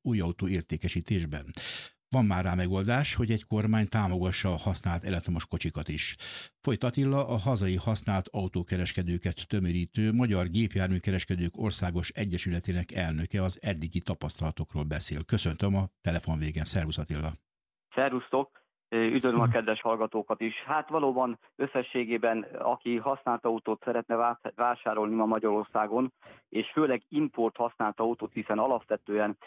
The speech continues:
Speaker 2: az elektromos autók is, ö, a külföldi piacról származnak,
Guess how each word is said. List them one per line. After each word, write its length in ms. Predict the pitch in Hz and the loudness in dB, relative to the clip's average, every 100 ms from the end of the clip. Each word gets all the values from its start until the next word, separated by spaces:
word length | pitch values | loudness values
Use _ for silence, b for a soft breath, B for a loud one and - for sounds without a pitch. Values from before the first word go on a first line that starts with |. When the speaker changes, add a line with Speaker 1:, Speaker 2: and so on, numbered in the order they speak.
| B B | B B
Speaker 2:
az 140 | 101 | -2
elektromos 460 | 131 127 - 110 - | 0 0 -2 -4 0
autók 440 | 117 113 107 101 | 0 0 -4 -2
is, 120 | 107 - - - | -4 -4 -8 -2
ö, 300 | 101 101 98 - - | 2 2 2 -2 -8
a 340 | 113 98 98 - _ _ | -2 0 0 -4 _ _
külföldi 460 | - 127 - 107 104 | -4 -2 -2 -4 -2
piacról 560 | 117 113 104 - 104 - | 0 0 0 -2 -4 0
származnak, 600 | 110 104 98 90 117 | -2 0 -2 -2 -4